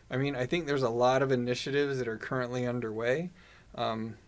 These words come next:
that are helping to advance the field and the conversation. But, you know, in terms of saying somebody has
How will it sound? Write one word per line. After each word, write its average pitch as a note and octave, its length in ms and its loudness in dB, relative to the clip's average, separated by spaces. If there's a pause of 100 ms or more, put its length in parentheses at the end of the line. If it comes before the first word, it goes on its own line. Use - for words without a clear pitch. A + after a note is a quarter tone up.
(160)
that B2+ 120 4
are A#2+ 80 4
helping A#2 420 -4
to A#2+ 200 -8
advance A2+ 880 -8
the B2 180 -6
field A#2 360 -8
and - 140 -12
the B2+ 60 -14
conversation. - 920 -12
But, - 180 -14 (400)
you - 100 -8
know, A2+ 120 -4
in A2+ 140 -8
terms C3 260 -2
of A#2+ 100 -8
saying A2+ 300 -6
somebody A#2+ 400 -4
has A2 280 -8